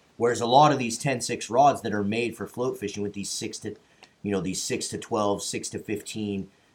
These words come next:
you know, medium, fast action rods, they're made to, like, flick your wrist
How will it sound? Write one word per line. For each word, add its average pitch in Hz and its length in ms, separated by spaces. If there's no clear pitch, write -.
you 101 80
know, 98 140
medium, 107 600
fast 104 500
action 101 360
rods, 104 380
they're 131 240
made 113 480
to, 113 120
like, 101 340
flick - 380
your 104 120
wrist 117 500